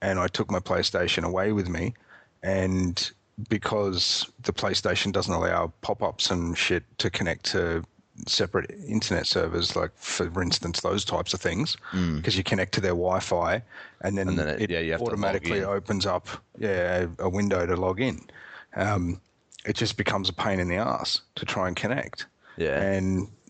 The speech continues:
Speaker 1: it just didn't work for me the last time I tried that, so I haven't particularly bothered again since. Didn't wanna waste any more time, but it just really restricts the game choice.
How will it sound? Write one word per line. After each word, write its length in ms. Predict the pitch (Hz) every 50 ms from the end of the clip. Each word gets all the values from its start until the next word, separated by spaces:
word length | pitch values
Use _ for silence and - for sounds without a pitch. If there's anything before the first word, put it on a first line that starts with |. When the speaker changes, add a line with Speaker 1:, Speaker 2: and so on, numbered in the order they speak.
| _ -
Speaker 1:
it 160 | 107 104 -
just 260 | - - 104 - -
didn't 280 | - 104 98 95 95 87
work 260 | 95 104 120 139 -
for 100 | - -
me 160 | 98 95 92
the 80 | 82 90
last 300 | 90 90 85 85 - -
time 180 | - 85 85 85
I 60 | 82
tried 340 | - - - 101 120 123 -
that, 220 | 85 80 78 -
so 160 | - 98 90
I 80 | - -
haven't 340 | 90 87 92 85 - - -
particularly 400 | - - 98 90 - 92 92 92
bothered 340 | 90 92 95 117 143 123
again 300 | 87 85 90 85 82 85
since. 460 | 85 - - 101 123 156 - - - - _ - - - - - - - - - -
Didn't 160 | 92 90 87
wanna 160 | 87 87 87
waste 320 | 87 92 92 87 - - 95
any 100 | 90 90
more 220 | 90 90 87 85
time, 360 | - - 127 - - - 92 -
but 160 | 117 101 - - - - - - _
it 80 | 131 127
just 200 | - 139 117 104
really 360 | 107 104 107 104 104 101 98
restricts 680 | 92 95 95 - - - 104 92 - - - - - -
the 100 | 113 104
game 260 | 90 95 92 117 135 135
choice. 460 | - - 87 - 139 - - -